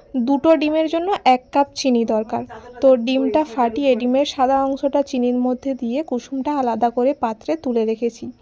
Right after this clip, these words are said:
তারপরে চিনি আর ওই ডিমের সাদা অংশটা হ্যান্ড উইক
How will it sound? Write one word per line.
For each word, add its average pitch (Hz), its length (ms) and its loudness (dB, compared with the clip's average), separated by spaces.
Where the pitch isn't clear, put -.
তারপরে 269 440 4
চিনি 269 280 0
আর 285 240 0
ওই 285 160 2
ডিমের 254 400 2
সাদা 247 300 2
অংশটা 285 420 0
হ্যান্ড 254 300 2
উইক 302 220 2